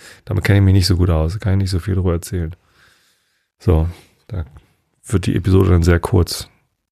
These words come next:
Und das ist auch nicht so gut. Also ein bisschen was muss ich erzählen, damit ihr abgelenkt seid von euren eigenen Gedanken und besser einschlafen könnt. Und das, äh, ja, genau, deswegen seht's mir nach, wenn ich euren Themenvorschlag jetzt noch nicht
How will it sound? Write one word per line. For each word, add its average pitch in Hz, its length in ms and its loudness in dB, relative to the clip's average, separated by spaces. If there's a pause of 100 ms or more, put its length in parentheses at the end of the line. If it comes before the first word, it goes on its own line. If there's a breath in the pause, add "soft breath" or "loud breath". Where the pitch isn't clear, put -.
(500)
Und 104 220 -10 (100)
das 147 320 -18
ist - 80 -10
auch - 80 -2
nicht 101 160 -2
so 107 80 -8
gut. - 320 -10
Also 117 140 -10
ein - 20 -4
bisschen 101 240 0
was 98 100 2
muss 104 180 -2
ich 92 120 -2
erzählen, 101 380 0 (500 loud breath)
damit 104 280 -2
ihr 110 100 -6
abgelenkt 104 360 -4
seid 107 180 -8
von - 140 -12
euren 110 520 -8
eigenen 98 340 2
Gedanken 98 240 0
und 107 60 -2
besser 113 160 -2
einschlafen 123 340 0
könnt. 147 180 0
Und 110 200 -8
das, - 260 -14
äh, 95 240 -16 (460)
ja, 87 140 -8 (1000 loud breath)
genau, 76 320 2
deswegen 78 640 0
seht's - 240 -6
mir 87 80 -2
nach, 87 240 0
wenn 87 100 0
ich - 240 -6
euren 98 340 2
Themenvorschlag 95 720 -4
jetzt 92 240 -8
noch 87 80 0
nicht 98 340 0